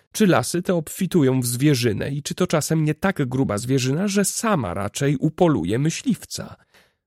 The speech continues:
„Zgoda, panie Aronnax”, odrzekł Kanadyjczyk, który zdawał się mieć zęby tak ostre jak brzuszec siekiery. „Będę jadł tygrysa. Y, krzyżówkę z tygrysa,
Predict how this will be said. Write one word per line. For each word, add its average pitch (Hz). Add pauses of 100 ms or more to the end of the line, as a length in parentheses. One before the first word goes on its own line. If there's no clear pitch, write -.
(160)
„Zgoda, 120
panie 123
Aronnax”, 117 (320)
odrzekł 120
Kanadyjczyk, 127
który 202
zdawał 208
się 202
mieć 170
zęby 156
tak -
ostre 165
jak 131
brzuszec 123
siekiery. - (500)
„Będę 151
jadł 165
tygrysa. 165 (380)
Y, 254
krzyżówkę 185
z -
tygrysa, 101